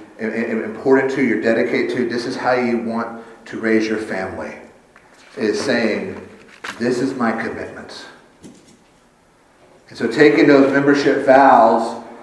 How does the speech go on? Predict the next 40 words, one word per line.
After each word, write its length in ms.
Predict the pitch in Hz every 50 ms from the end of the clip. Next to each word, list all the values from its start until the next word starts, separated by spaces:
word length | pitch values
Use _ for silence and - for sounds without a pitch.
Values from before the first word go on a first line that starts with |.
| -
is 140 | 147 135 127
in 80 | 131 127
a 40 | 123
sense 280 | 127 143 143 143 -
saying, 420 | - 147 131 123 120 117 120 120 127
"I 140 | 135 135
am 220 | 135 131 135 - -
committing 360 | 147 143 135 135 147 156 151
myself 400 | 147 143 143 - 151 143 143 -
to 60 | 147
this 100 | 139 139
group 180 | 143 143 139 147
of 160 | 135 - 139
people, 680 | 135 123 - - 101 92 90 - - - - - - - _ _ _ _ _ _ _ _ _ _ _ - - -
and 120 | 131 123
I 200 | 120 113 - -
trust 260 | - 139 139 139 139
they 80 | 139 127
are 120 | 123 -
committed 400 | - 101 107 117 120 117 127 123
to 100 | - -
me. 320 | - - - - - - - - - - _ _ _ _ _ _ _ _ _ _ _ _ _ _ _ - -
And 140 | 139 127 131
I 180 | 135 139 135
am 260 | - 123 - - - -
here 420 | - 175 170 165 156 143 139 135
to 200 | - - 135 131
give 600 | - 139 143 147 143 131 123 - - 127 - -
more 300 | 117 120 131 135 139 139
than 120 | 131 123 120
I 280 | 113 117 117 110 107
get. 380 | 104 107 95 82 76 - - - - - - - _ _ _ _ _ _ _ _ _ _ _ _ _ _ _ _ _ _
I'm 240 | - 123 127 127 120
committing 460 | - - 135 123 135 139 151 - -
myself 960 | 131 127 120 - - - 131 120 120 117 117 - - - - - - - -
to 80 | - 123
this 220 | 120 117 120 120 120
body 340 | 120 117 123 127 135 139
of 100 | 139 139
believers 840 | 139 127 120 120 120 117 120 117 95 90 - - - - - - -